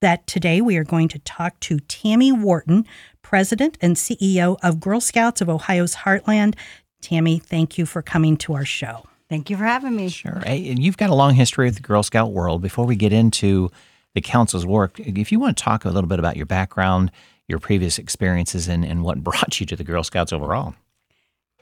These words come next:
Speaker 2: Really, it's an interesting career. I started as a synchronized swimming coach after having a long career at Ohio State, um, as a national champion on their synchronized swimming team. And I
Speaker 1: Yay.
Speaker 2: thought that that
Speaker 1: Go
Speaker 2: was gonna be
Speaker 1: Bucks.
Speaker 2: my career as a coach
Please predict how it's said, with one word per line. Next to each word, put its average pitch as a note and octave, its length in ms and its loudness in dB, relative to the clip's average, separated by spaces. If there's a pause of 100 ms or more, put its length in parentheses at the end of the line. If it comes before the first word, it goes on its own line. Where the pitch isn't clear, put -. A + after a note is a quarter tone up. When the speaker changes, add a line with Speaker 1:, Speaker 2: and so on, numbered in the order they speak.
(100)
Speaker 2:
Really, B3+ 320 -2
it's A#3 160 -4
an G3 140 -2
interesting G3+ 760 -4 (120)
career. F3+ 720 -6
I F#3 180 -4
started G3+ 440 -2
as F#3 240 -2 (100)
a E3+ 360 -2
synchronized F#3+ 480 -2
swimming F#3 280 -2
coach E3+ 460 -6
after D#3+ 320 -8
having F3 400 -4
a E3 60 -4
long E3+ 200 -2
career F3 300 -4
at E3+ 80 -4
Ohio E3+ 280 -2
State, E3+ 420 -4 (500)
um, D#3+ 220 -4
as E3+ 160 -2
a - 20 -2
national F3 400 0
champion F#3 680 0
on E3+ 200 -2
their F3+ 140 0
synchronized F#3 420 -4
swimming F3+ 260 -2
team. E3+ 380 -2 (180)
And F3+ 380 0
I G#3 120 4
Speaker 1:
Yay. B3 60 2
Speaker 2:
thought A#3 180 2
that A#3 140 -2
that - 80 4
Speaker 1:
Go B3 60 6
Speaker 2:
was G#3+ 120 4
gonna G#3 240 4
be A3+ 160 4
Speaker 1:
Bucks. A3+ 80 4
Speaker 2:
my G#3+ 160 2
career G#3+ 600 0
as F3 260 -2
a F3+ 160 -4
coach - 560 -2